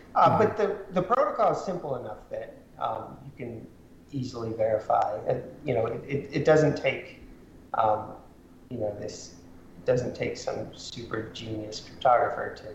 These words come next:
Speaker 1: to go verify the supply of this thing. It's, it's basic key addition, public key addition, um, to, to go verify the supply.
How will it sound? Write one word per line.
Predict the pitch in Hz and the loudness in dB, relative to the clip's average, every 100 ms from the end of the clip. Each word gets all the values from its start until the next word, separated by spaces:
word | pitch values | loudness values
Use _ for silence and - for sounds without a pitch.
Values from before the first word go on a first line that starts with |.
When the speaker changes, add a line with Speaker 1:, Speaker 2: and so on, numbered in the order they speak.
| - - - | -16 -20 -20
Speaker 1:
to | - - | -12 -4
go | 113 | -4
verify | - 113 110 - 113 107 | -2 2 2 2 2 0
the | - | -4
supply | - - 127 117 | -12 0 4 4
of | - | 0
this | - | -8
thing. | - 107 | -14 -16
It's, | - - - - - - - - | -16 -14 -14 -14 -18 -20 -20 -14
it's | - | -12
basic | 131 - 127 143 - 147 - | -4 2 4 4 2 -6 -8
key | - - 131 127 | -18 -16 -12 -8
addition, | 110 - - - - - | -8 -8 -10 -12 -12 -4
public | 131 117 - | -2 -2 -6
key | - 117 | -8 -10
addition, | - - - - - - - - - | -8 -8 -10 -14 -16 -18 -20 -20 -6
um, | - 110 104 104 - - | 0 0 0 -4 -10 -6
to, | - 110 - | 0 0 0
to | - - 131 | -8 -4 0
go | 127 123 | 4 2
verify | - 117 117 113 - | 2 0 2 0 0
the | |
supply. | - - - 113 - - | -6 -12 -4 -2 -2 -6